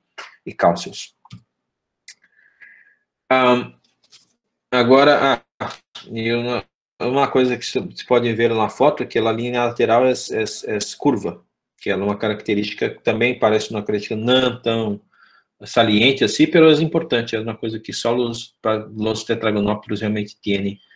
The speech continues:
em los caráceos de, de, dessa forma, por, por lo, por lo menos. E é interessante que o tetragonópteros na filogenia moleculares, que é diferente da posição filogenética, porque tetragonópteros é, está aí com os Tetaprionini em morfologia, não é tão, parece tão diferente.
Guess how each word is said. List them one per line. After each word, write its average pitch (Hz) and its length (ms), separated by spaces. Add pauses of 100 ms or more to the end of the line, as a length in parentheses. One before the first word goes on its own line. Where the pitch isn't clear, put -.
(160)
em 101 340
los 101 200
caráceos 90 520
de, 95 120
de, 92 240
dessa 101 320
forma, 95 320
por, - 360
por 101 160
lo, 95 240 (320)
por 95 120
lo 90 100
menos. 90 380 (1600)
E - 80
é 123 60
interessante 170 500
que 151 80
o - 40
tetragonópteros 117 760
na 110 120
filogenia 110 420
moleculares, 117 920
que - 100
é 113 260
diferente 135 500
da 113 80
posição 104 480
filogenética, 107 640
porque - 340 (400)
tetragonópteros 127 800
é, 151 200
está - 640
aí 143 100
com 143 340
os 120 220
Tetaprionini 135 800
em 110 80
morfologia, 104 580
não 98 140
é - 20
tão, 117 300
parece 107 280
tão 107 120
diferente. 101 400